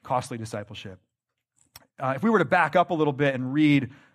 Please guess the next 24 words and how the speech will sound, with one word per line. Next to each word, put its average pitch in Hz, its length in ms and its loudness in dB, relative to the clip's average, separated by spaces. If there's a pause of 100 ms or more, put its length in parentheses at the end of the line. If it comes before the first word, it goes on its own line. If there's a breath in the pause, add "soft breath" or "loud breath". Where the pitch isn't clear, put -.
before 165 340 2
verse 147 220 0
twenty-four, 147 440 0
the 143 80 0
verses 185 420 2
leading 185 280 2
up 208 180 2
to 165 60 -4
this 143 200 -4
text, - 460 -4 (500 loud breath)
Jesus 233 420 4
is 208 160 4
revealing 185 640 4
a 160 100 2
lot 170 420 4
to 196 80 -2
his 180 160 2
disciples 151 540 0
about 147 260 2
his 160 180 -4
own 170 200 4
identity 143 720 0 (300 loud breath)
and 127 180 -4
mission. 113 420 -4